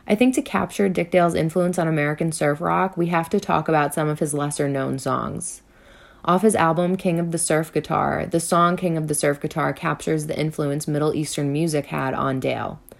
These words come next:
The main melody uses a lot of chromatic notes and tonally sounds much different than music we would hear in typical Western music.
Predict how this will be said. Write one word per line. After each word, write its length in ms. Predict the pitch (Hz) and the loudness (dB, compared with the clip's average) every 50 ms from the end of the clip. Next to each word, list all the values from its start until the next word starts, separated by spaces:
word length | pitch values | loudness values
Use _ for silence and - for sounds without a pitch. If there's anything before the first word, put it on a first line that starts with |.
| - - - - - - - - - - - | -20 -20 -20 -20 -20 -20 -20 -20 -20 -6 0
The 60 | - | 2
main 300 | 180 185 180 190 208 214 | 4 4 6 6 6 6
melody 320 | 196 170 160 165 165 170 180 | 6 6 6 4 4 4 4
uses 300 | 165 165 160 160 160 160 | 4 4 2 2 0 0
a 60 | 165 | 0
lot 220 | 156 151 147 143 | 0 2 2 2
of 120 | 147 151 - | 0 0 0
chromatic 520 | - 185 175 151 151 147 143 151 - - | 0 0 2 2 0 0 -2 -2 -4 -4
notes 300 | 143 131 131 139 - - | -4 -4 -2 -4 -4 -4
and 160 | - - 156 | -2 -2 -2
tonally 400 | - - 160 151 156 165 170 175 | -2 0 0 0 0 0 0 0
sounds 320 | 170 - 160 147 147 147 151 | 0 0 0 0 -2 -2 -2
much 280 | 147 147 151 - - | -2 -2 -2 -4 -4
different 400 | - 151 143 - 151 147 139 - | -4 -4 -2 -2 -2 -2 -2 0
than 120 | - 143 147 | 0 0 0
music 380 | 147 139 139 135 143 143 139 - | 0 -2 -2 0 -2 -2 0 0
we 100 | 151 143 | 2 2
would 140 | 143 147 | 2 2
hear 260 | 143 - 147 139 135 135 | 2 0 0 2 2 2
in 220 | 135 - 139 143 | 2 0 -4 -4
typical 380 | - 147 143 151 - 151 143 139 | -4 -6 -6 -4 -2 0 0 2
Western 380 | 143 139 139 - - 143 135 | 2 0 -2 -2 -4 -4 -4
music. 400 | 127 123 123 120 - - - - | -4 -4 -4 -4 -6 -6 -6 -8